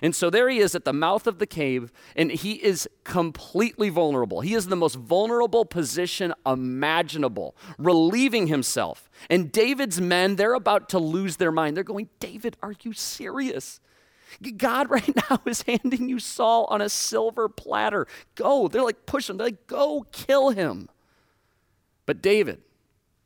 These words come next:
he, he responds by saying, "The Lord forbid that I should do this to my lord the king.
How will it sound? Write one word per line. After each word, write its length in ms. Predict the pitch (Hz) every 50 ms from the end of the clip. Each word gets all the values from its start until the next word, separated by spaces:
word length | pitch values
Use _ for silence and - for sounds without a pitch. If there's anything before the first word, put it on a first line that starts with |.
| _ _ _ _ _ _ _ _ -
he, 100 | 185 165
he 160 | 143 170 185
responds 640 | 175 156 - - - 156 160 170 180 180 165 143
by 140 | 131 151 147
saying, 500 | 143 - - 143 135 123 117 113 113 107
"The 100 | 120 123
Lord 580 | 127 131 131 139 156 175 202 214 220 220 214 208
forbid 920 | - - - 185 156 123 107 98 - 131 127 117 95 85 78 - - - _ _ _ _ _ _ _ _ _ _ _ _ _ _ -
that 140 | 127 131 147
I 100 | 143 135
should 360 | - - 147 131 120 113 101
do 200 | 131 143 139 131
this 300 | 107 110 104 101 - -
to 120 | - 131
my 180 | 120 107 101 101
lord 360 | 101 104 107 107 110 104 104
the 80 | 101 101
king. 320 | - - - 80 82 80